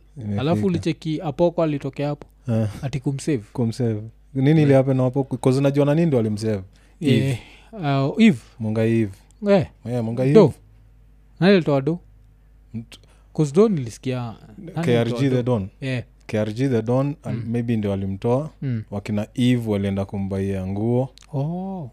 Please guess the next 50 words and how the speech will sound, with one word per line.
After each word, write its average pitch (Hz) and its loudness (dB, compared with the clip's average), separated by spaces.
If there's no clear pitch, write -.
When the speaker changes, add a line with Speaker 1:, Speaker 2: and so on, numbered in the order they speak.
Speaker 2:
okay. 101 -4
Speaker 1:
Mm. 95 -4
Speaker 2:
Mm. 127 -6
Speaker 1:
Mcheki 101 -6
hapo 117 0
wangeget 104 -2
some 101 -6
Air 104 -2
Force 101 -12
Ones. 120 -4
Speaker 2:
Yeah. 226 2
Speaker 1:
Eh, 117 2
walimget 147 0
Speaker 2:
Oh. 143 4
Speaker 1:
ones. 165 8
<laughs> - -16
Air 185 10
Speaker 2:
Yeah, 135 2
Speaker 1:
Force 190 2
Ones. 139 -2
Speaker 2:
Ke-, 202 -2
Speaker 1:
Of 196 -8
course, 151 6
Speaker 2:
Kenya. 139 4
Speaker 1:
ni 131 6
zile 135 4
za 117 2
the 123 -4
Air 113 2
Force 110 -2
Ones 110 0
za 107 0
three, 120 0
five 110 0
hapo 107 -2
Speaker 2:
Yeah, 156 4
Speaker 1:
hivi, 139 -4
Speaker 2:
yeah, 131 -2
Speaker 1:
but 127 -4
Speaker 2:
yeah. 123 -4
Speaker 1:
yeah. 107 -8
Speaker 2:
Yeah. 190 2
Speaker 1:
But 113 2
walim-, 135 8
Speaker 2:
Si- 131 4
Speaker 1:
walim-, 147 6
walimjenga. 160 6
So 160 10
Speaker 2:
Yeah. 147 8
Speaker 1:
it, - -12